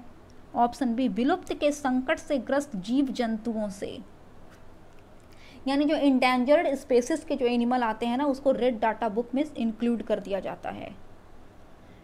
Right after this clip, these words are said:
Next है कि हरित गृह प्रभाव का अर्थ क्या है? Option ए वायुमंडल में ग्रीन हाउस गैसों के घनीकरण के कारण वायुमंडल का temperature में increment होना।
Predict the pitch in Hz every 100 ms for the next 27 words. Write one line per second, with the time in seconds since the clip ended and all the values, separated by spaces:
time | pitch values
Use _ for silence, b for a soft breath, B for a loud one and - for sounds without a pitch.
0 | B 294 359 - 339 330 233 233 269 330
1 | 247 269 330 330 - 233 226 233 277 269
2 | 233 - 277 302 - - - - - 196
3 | - - - - - - - 240 240 277
4 | 262 285 247 185 240 302 359 294 262 262
5 | 262 262 196 262 359 302 247 262 - 226
6 | 220 262 254 233 - 233 254 294 254 269
7 | 302 277 240 220 233 185 226 277 302 240
8 | 226 240 240 233 220 214 196 214 233 220
9 | 220 214 226 262 254 254 202 196 175 90